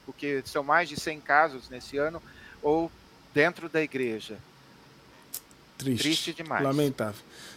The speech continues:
Speaker 2: A Bernadette tá comentando aqui que, de fato, isso não é, não é nenhuma novidade, né? Mas a gente pode, podre se esconde em igreja, não é novidade, só tá piorando, verdade. Lamentável. Pastor adventista, Ellen White não teve essa visão? Aí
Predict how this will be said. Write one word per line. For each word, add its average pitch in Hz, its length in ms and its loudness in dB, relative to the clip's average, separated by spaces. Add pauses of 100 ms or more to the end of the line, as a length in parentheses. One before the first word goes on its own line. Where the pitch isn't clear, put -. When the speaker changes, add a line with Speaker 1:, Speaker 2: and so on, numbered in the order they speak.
(120)
Speaker 2:
A 147 200 8
Bernadette 170 460 8
tá 175 100 10
comentando 156 460 6
aqui 156 220 4
que, 156 100 -6
de 123 240 -4
fato, 147 360 6
isso 135 180 -2
não 131 240 4
é, 113 380 4 (280)
não 120 180 0
é 117 280 4
nenhuma 123 260 2
novidade, 127 540 4
né? 156 160 2 (840)
Mas 139 160 4
a 147 100 8
gente 151 520 6 (140)
pode, 151 360 8 (160)
podre 180 380 12
se 170 140 4
esconde 160 500 6
em 175 80 8
igreja, 147 360 6
não 139 80 4
é 147 40 4
novidade, 139 480 4
só 127 60 -4
tá 143 140 0
piorando, 117 520 4
verdade. 110 640 -8 (260)
Lamentável. 120 640 -2 (540)
Pastor 202 300 10
adventista, 185 760 8
Ellen 175 180 8
White 175 280 10
não 165 160 8
teve 156 240 6
essa 151 180 6
visão? 151 480 6
Aí 156 220 8